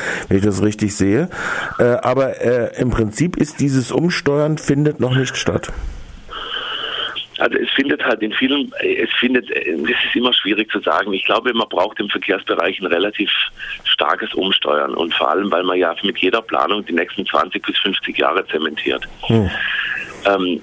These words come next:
Speaker 2: und es findet aber in Nuancen statt. Im Moment macht die Stadt folgende Taktik. Sie versucht tatsächlich, Verkehrsinfrastruktur für Fahrräder und Fußgängerinnen und so weiter zu verbessern. Allerdings sozusagen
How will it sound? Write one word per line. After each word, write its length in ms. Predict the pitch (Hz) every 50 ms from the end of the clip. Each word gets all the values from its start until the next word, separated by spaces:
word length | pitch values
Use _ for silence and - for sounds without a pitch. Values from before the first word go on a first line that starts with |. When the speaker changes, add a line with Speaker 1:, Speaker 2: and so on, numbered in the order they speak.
| - -
Speaker 2:
und 200 | 104 113 107 101
es 120 | 101 -
findet 340 | - - 135 131 135 131 -
aber 200 | - 104 113 113
in 100 | 113 113
Nuancen 400 | 110 107 92 82 85 - - 107
statt. 300 | 95 - - 82 76 - -
Im 140 | - 95 98
Moment 420 | 110 98 98 107 127 151 147 - -
macht 180 | 117 113 - -
die 80 | 110
Stadt 240 | - - 98 92 -
folgende 340 | - - 104 104 104 110 104
Taktik. 380 | - - - - - - - - -
Sie 80 | - 101
versucht 420 | - - 98 - 135 156 - -
tatsächlich, 520 | - 92 - - - 101 - - 147 147 -
Verkehrsinfrastruktur 1120 | - 98 - - 104 107 - - - 120 110 - 120 117 - - 120 - - - 135 135 127
für 240 | - 101 98 95 92 - - - - - - - - - - - - -
Fahrräder 540 | - - 78 78 90 95 98 98 95 - -
und 120 | 104 98 -
Fußgängerinnen 800 | - - - 110 - - 107 101 101 95 85 98 95 92 82 82
und 120 | 85 87
so 120 | - 90
weiter 280 | 85 87 85 85 85 85
zu 100 | - 92
verbessern. 600 | 85 - 78 - - 78 85 - 139 151 185 202 - - - - - - - - - - - - - - - - - - - - - - - -
Allerdings 500 | - 85 90 101 110 117 151 190 220 226 - - - - - - - - - - - - - - - - - -
sozusagen 520 | 113 107 - 113 107 - 107 95 110 120